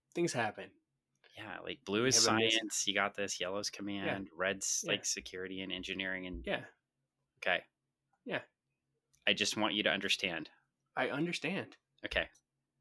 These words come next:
Speaker 2: So now we have blue, red, and yellow crystals. So maybe he
Speaker 1: Oh.
Speaker 2: gets the yellow one for command.
Speaker 1: Maybe. Just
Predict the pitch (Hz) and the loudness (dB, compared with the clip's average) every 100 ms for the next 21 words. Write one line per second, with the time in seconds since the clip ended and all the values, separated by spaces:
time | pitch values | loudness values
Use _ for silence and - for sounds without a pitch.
0 | - - _ - 117 104 110 113 113 104 | -20 -20 _ 0 4 8 8 8 10 10
1 | 98 92 _ - 101 107 104 101 101 98 | 8 0 _ -4 2 2 6 6 6 4
2 | 95 98 98 - - 62 - - _ _ | 4 4 4 2 0 -2 -4 -4 _ _
3 | - - 98 90 87 - 92 92 95 95 | -4 2 2 2 -2 -4 -2 0 0 0
4 | 95 95 - 95 98 92 87 80 - - | 2 0 0 0 0 0 -2 -6 -10 -12
5 | 87 76 - _ _ _ _ 127 117 120 | -10 -10 -12 _ _ _ _ -4 -2 -2
6 | 147 113 _ _ _ _ _ _ _ _ | -6 -10 _ _ _ _ _ _ _ _
7 | _ _ _ _ _ - | _ _ _ _ _ -20